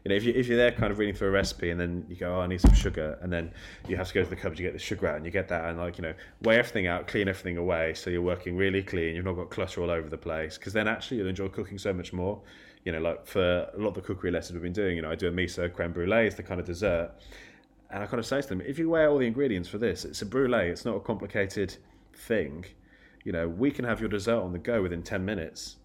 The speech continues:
Put your timer on, you're done. Like, that's that, you know. And if you're cooking at home,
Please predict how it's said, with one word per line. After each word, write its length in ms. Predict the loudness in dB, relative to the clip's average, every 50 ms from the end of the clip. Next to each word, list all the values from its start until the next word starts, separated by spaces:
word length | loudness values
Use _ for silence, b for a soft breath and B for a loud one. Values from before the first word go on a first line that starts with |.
| -20 -20 -20 -20 -20 -20 -20 -20 -20 -20 -20 -20 _ _ _ _ -20 _ _ -8 -2 0
Put 80 | 0
your 100 | 0 0
timer 420 | -2 -2 -2 -2 0 -2 -2 -4 -4
on, 180 | -4 -6 -6 -8 -14 -16 -8
you're 220 | -4 -4 -2 0 2 2
done. 240 | 2 2 0 -2 -4
Like, 180 | -2 -2 0 0
that's 240 | 0 0 0 0 0
that, 300 | 0 0 0 0 -2 -6 -10
you 80 | -8 -6
know. 160 | -4 -4 -4
And 180 | -4 -4 -4 -4 B B B B B B B
if 100 | -2 -2
you're 80 | -2 -2
cooking 320 | -2 -4 -4 -2 0 0
at 120 | 0 0 0
home, 500 | 0 0 2 2 2 0 -2 -4 -6